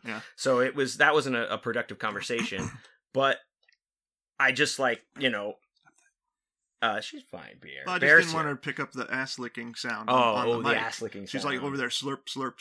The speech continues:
Speaker 1: slurp.
Speaker 2: Sorry, Bear.
Speaker 1: Bear is my dog, by the way, in case
Speaker 2: Yeah.
Speaker 1: people are wondering. She, it's not one of the strippers that we've brought back to the place.
Speaker 2: No, they're upstairs showering together. Um, the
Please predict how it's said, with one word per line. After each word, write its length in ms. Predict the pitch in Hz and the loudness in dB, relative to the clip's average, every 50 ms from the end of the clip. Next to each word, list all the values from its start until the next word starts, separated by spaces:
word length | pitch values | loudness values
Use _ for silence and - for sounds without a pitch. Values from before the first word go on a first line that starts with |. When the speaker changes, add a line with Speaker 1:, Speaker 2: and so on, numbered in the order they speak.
| - | -10
Speaker 1:
slurp. 180 | - 123 120 - _ _ _ _ _ - - _ _ _ _ _ _ _ _ | -8 -8 -8 -8 _ _ _ _ _ -20 -20 _ _ _ _ _ _ _ _
Speaker 2:
Sorry, 220 | - - 80 71 69 | -20 -18 -18 -18 -20
Bear. 140 | - - _ _ _ _ _ - - - - - _ _ - | -20 -20 _ _ _ _ _ -18 -16 -16 -16 -18 _ _ -4
Speaker 1:
Bear 180 | 156 160 175 165 | -2 0 0 0
is 100 | 147 127 | 0 -2
my 140 | 143 135 120 | -4 -4 -2
dog, 300 | 127 127 117 98 95 - | -2 -2 -2 -4 -6 -10
by 120 | 104 107 | -14 -12
the 80 | 104 104 | -12 -12
way, 120 | 107 110 | -14 -14
in 100 | 110 110 | -14 -12
case 140 | - - 151 | -6 -2 -2
Speaker 2:
Yeah. 100 | - - | -2 -2
Speaker 1:
people 240 | 127 113 - 117 113 | -4 -8 -10 -12 -14
are 40 | |
wondering. 280 | 113 113 110 107 117 117 | -12 -12 -12 -12 -12 -10
She, 140 | - - 139 | -8 -8 -8
it's 200 | 110 90 - 139 | -10 -10 -10 -6
not 240 | 135 131 123 - - | -4 -4 -4 -6 -8
one 160 | 123 120 120 | -12 -10 -10
of 60 | 113 | -10
the 80 | 117 117 | -8 -10
strippers 380 | - - 117 - 113 110 113 | -8 -8 -10 -12 -12 -16 -16
that 120 | 117 - - | -16 -16 -16
we've 180 | 107 107 113 _ _ _ - | -18 -18 -18 _ _ _ -10
brought 160 | 117 113 - | -10 -10 -8
back 160 | 117 110 - - | -10 -12 -12 -12
to 80 | 117 | -16
the 60 | 113 | -16
place. 320 | - - 110 113 110 - - - | -14 -14 -14 -14 -14 -16 -10 -4
Speaker 2:
No, 200 | 127 120 104 92 95 | 0 0 0 0 0
they're 160 | 107 120 127 | 0 0 0
upstairs 420 | 110 85 - - - 92 85 85 - | 0 0 -4 -8 -6 -6 -6 -6 -8
showering 420 | - - - - 80 80 82 85 87 | -8 -8 -8 -8 -8 -8 -10 -8 -6
together. 300 | - - - 98 104 - - | -6 -6 -6 -6 -6 -2 2
Um, 300 | 131 127 123 120 117 117 107 | 2 2 2 2 0 -2 -2
the 280 | 127 127 - - - | -2 -2 -2 -4 -6